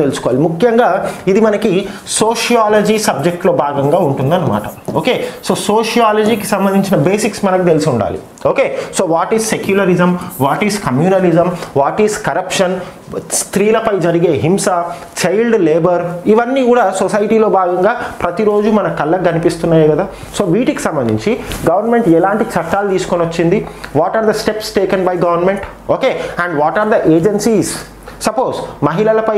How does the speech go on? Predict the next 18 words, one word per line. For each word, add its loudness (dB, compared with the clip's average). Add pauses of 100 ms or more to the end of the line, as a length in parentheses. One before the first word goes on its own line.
హింసని 2
అరికట్టడం 0
కోసం 0 (100)
there 2
is 0
an -4
commission 0
called 2
as -4 (120)
National 2
Commission 0
for -2 (140)
Women, -2 (440)
right? -2 (300)
అదేవిధంగా 2 (120)
National 2 (100)
Commission 2
for 0